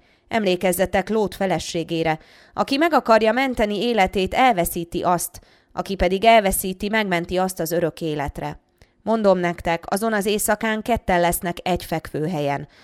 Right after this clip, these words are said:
Az egyiket felveszik, a másikat otthagyják. Két asszony együtt őröl.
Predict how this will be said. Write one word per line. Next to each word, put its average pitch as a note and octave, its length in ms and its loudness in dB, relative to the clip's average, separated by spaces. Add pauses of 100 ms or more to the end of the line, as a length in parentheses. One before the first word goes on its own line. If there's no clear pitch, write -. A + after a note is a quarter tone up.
(200)
Az F3+ 140 -6
egyiket F#3+ 480 0
felveszik, G3 580 2
a E3 60 4
másikat E3+ 540 -2
otthagyják. D3 720 -4 (460)
Két D4 280 0
asszony A#3+ 460 2
együtt F3+ 480 -2
őröl. D3 440 0